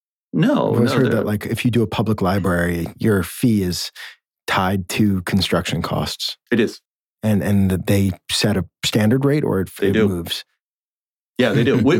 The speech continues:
Speaker 1: which I think is actually quite good. I mean, the, the, um, it could be a little higher, that's for sure. It's
Speaker 2: Yeah.
Speaker 1: not four percent. It, it, it, there's a scale, right?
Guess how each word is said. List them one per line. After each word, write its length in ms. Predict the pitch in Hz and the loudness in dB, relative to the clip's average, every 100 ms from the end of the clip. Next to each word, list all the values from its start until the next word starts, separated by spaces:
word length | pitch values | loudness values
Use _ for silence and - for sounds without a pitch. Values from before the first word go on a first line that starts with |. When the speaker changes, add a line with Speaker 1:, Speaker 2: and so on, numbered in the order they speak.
| 165 | 2
Speaker 1:
which 220 | 165 160 | 2 0
I 260 | 151 139 143 | 0 0 -2
think 160 | 220 | -2
is 60 | 135 | 0
actually 220 | 113 113 | -2 -2
quite 220 | - 98 | -2 -2
good. 180 | 117 104 | 0 2
I 60 | 107 | 2
mean, 160 | 113 110 | 4 4
the, 120 | 113 | 4
the, 320 | 113 113 107 98 | 2 4 4 4
um, 220 | 98 92 - - - _ 127 | 0 -4 -10 -20 -20 _ -4
it 160 | 127 | -2
could 180 | - 131 | 0 0
be 80 | 135 | 2
a 40 | |
little 160 | 135 131 | 2 2
higher, 440 | 131 127 151 180 98 | 0 0 0 -2 0
that's 220 | 104 104 | -2 -2
for 100 | - | -4
sure. 220 | - 110 | 0 0
It's 220 | 120 113 110 | 0 -2 -2
Speaker 2:
Yeah. 60 | |
Speaker 1:
not 160 | 117 113 | -2 0
four 140 | 101 | -2
percent. 380 | - 90 90 85 - | -2 -6 -6 -6 -4
It, 180 | 101 - | -4 0
it, 200 | 107 - | -4 0
it, 140 | 127 | 0
there's 140 | 107 101 | 2 0
a 40 | |
scale, 400 | - 139 135 - - | 0 -2 -2 -6 -6
right? 260 | 98 104 | -2 -2